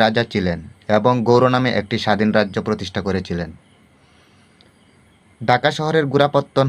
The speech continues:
হয় মুঘল আমলে। ষোলোশো দশ সালে সুবেদার ইসলাম খান চিশতি মুঘল সম্রাট জাহাঙ্গীরের নামে ঢাকা শহরের নামকরণ করেন এবং সুবা বাংলার রাজধানী ঘোষণা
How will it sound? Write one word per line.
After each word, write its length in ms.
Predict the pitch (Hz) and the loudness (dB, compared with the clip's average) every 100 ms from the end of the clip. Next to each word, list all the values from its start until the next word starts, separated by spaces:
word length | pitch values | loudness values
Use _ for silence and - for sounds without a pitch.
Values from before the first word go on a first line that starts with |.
| 107 | 2
হয় 240 | 110 107 110 110 _ _ _ | 2 2 0 -10 _ _ _
মুঘল 320 | 117 120 131 127 113 | -2 2 2 2 2
আমলে। 320 | 110 98 85 80 _ _ _ _ _ _ _ _ _ - | 2 0 -4 -10 _ _ _ _ _ _ _ _ _ -12
ষোলোশো 340 | - 165 175 143 | -2 2 4 4
দশ 100 | 120 - | 2 2
সালে 180 | 117 98 92 | 0 -2 -2
সুবেদার 380 | 139 139 131 127 127 | 0 4 4 2 -4
ইসলাম 320 | 117 - 127 123 | -6 -2 -2 0
খান 140 | 123 127 - - | 0 -2 -6 -4
চিশতি 420 | 123 - - 92 82 101 | -4 -4 -6 -6 -6 -4
মুঘল 220 | 127 147 143 | 0 2 0
সম্রাট 320 | 135 131 135 113 | -2 2 0 2
জাহাঙ্গীরের 460 | 107 107 110 113 117 | 0 2 2 2 2
নামে 220 | 107 98 85 - _ _ _ _ - | 0 0 -6 -12 _ _ _ _ 0
ঢাকা 200 | 117 127 | 0 0
শহরের 280 | 123 131 131 120 | 0 0 2 2
নামকরণ 360 | 120 120 117 117 | 2 0 0 0
করেন 200 | 98 87 87 - 107 | -2 -2 -6 -4 0
এবং 220 | 110 120 117 113 _ _ _ _ - | 4 4 2 -4 _ _ _ _ -10
সুবা 360 | - 139 139 135 | 0 4 4 4
বাংলার 320 | 139 139 131 101 | 2 2 2 0
রাজধানী 320 | 98 110 110 98 | 0 0 0 -2
ঘোষণা 260 | 95 92 | -6 -4